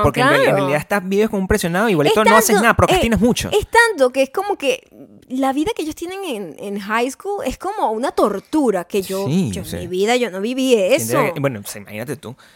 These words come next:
Speaker 2: O sea,
Speaker 1: Yo no viví esa tortura, era como una tortura de, eh, "Tienes que ser mejor, que no sé qué", porque ya desde pequeñito vienen con esa cultura de autoexigirse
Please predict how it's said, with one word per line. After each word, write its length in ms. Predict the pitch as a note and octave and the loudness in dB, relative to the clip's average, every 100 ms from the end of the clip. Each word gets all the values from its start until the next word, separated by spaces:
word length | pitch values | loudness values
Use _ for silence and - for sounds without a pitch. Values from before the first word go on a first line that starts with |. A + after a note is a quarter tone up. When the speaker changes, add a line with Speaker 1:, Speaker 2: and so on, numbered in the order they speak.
| - - - | -20 -20 -4
Speaker 2:
O 20 | |
sea, 120 | G#2 | -2
Speaker 1:
Yo 100 | - | 0
no 100 | G#3 | 0
viví 260 | B3+ C4 D4 | 0 -2 -4
esa 180 | F4 | -4
tortura, 400 | E4 C#4+ D#4+ E4 | -4 -4 -2 -4
era 100 | B3+ | -4
como 160 | D4 F#4 | -4 -8
una 120 | F#4 | -8
tortura 440 | E4 A#3 B3 B3 E4+ | -10 -10 -6 -4 -2
de, 160 | E4 - - - | -4 -10 -20 -12
eh, 240 | A3 A3+ - | -12 -12 -12
"Tienes 140 | A#3 | -12
que 60 | C4+ | -10
ser 140 | A3 | -8
mejor, 300 | A#3+ C4 B3 | -2 0 -2
que 80 | B3 | -4
no 80 | A#3 | -10
sé 100 | - | -4
qué", 160 | A#3+ | -4
porque 260 | - B3 A3+ | -4 -6 -4
ya 220 | G#3+ G#3 | -4 -2
desde 220 | A3 C#4 | -4 -6
pequeñito 680 | C#4+ D4+ C4+ A#3 G#3 C4 D#4+ - | -8 -10 -6 -6 -4 -4 -6 -6
vienen 380 | G3 D3+ F3+ | -4 -4 -6
con 160 | - G3 | -12 -12
esa 160 | - F#3 | -12 -12
cultura 500 | G3+ - A3+ G#3 G3 | -10 -6 -4 -4 -4
de 320 | G3+ F3+ - | -6 -8 -6
autoexigirse 960 | G#3 F#3+ G#3 G3 - F3+ G3 G#3+ D#4 | -4 -4 -6 -10 -8 -6 -6 -4 -8